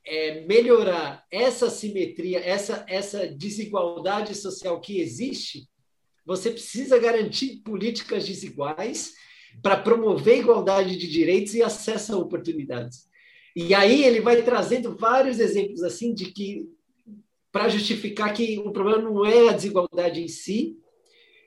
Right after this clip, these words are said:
e pra descolar desenvolvimento econômico de desenvolvimento social. E aí a teoria dele tá estruturada em três eixos, basicamente, que é a dignidade da pessoa humana,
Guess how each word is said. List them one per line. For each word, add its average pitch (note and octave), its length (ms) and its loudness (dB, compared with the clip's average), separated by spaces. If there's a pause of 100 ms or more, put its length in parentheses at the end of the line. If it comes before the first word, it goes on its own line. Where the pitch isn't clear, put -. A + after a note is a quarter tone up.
e F#3 180 -2
pra A3+ 160 6
descolar G3+ 760 2
desenvolvimento G3 640 0
econômico G#3+ 760 0
de G#3+ 160 -2
desenvolvimento G3 760 2
social. D#3+ 580 -2 (440)
E F3 80 0
aí A3 520 2
a G#3 140 -2
teoria A3+ 340 4
dele A#3 360 2
tá A3+ 120 -4
estruturada G#3 480 -4
em G#3 80 -8
três G#3 320 -2
eixos, E3+ 380 -2
basicamente, D3 800 -8
que D3+ 160 -4
é C#3 400 -2 (100)
a D#3+ 80 -4
dignidade F#3+ 680 -2
da G3+ 80 -2
pessoa F#3 480 -6
humana, F3 340 -4